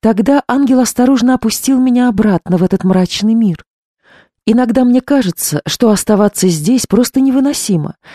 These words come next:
настолько мрачным и удручающим кажется все земное. Я чувствую себя здесь очень одиноко, потому что видела лучшую страну.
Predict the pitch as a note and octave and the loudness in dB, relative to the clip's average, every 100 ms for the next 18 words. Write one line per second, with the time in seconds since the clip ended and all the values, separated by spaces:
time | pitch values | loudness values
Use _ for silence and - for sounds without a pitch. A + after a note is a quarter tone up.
0 | - G#3 G#3+ A3+ F#3+ A3 G3+ A#3 G#3+ - | -4 -2 0 0 0 2 2 2 0 -2
1 | F3 E3 G#3+ F3 E3+ - B3+ C4+ F#3+ - | -4 0 0 2 0 0 0 2 0 -2
2 | F3 E3+ _ B3+ C4+ C4+ - A3+ - G3 | -6 -8 _ -2 0 0 -2 -4 0 0
3 | E3+ G#3 G3+ E3 D#3 - _ _ _ _ | 2 0 2 0 -4 -10 _ _ _ _
4 | - _ _ A3 - D#4 - C#4 - C4+ | -20 _ _ -2 0 -2 2 0 0 0
5 | B3+ A#3 G#3+ B3+ - A#3+ - B3+ A3+ A#3+ | 2 2 0 -2 -2 -2 0 0 2 0
6 | A#3+ - - _ - - G#3+ G3+ F#3+ - | 0 -2 -12 _ -8 -2 2 2 0 0
7 | F3 G3 F3+ F#3 F3+ A#3 - E3 D#3 - | 2 2 2 2 0 -2 -2 -4 -2 -2
8 | E3 D#3+ | -2 -2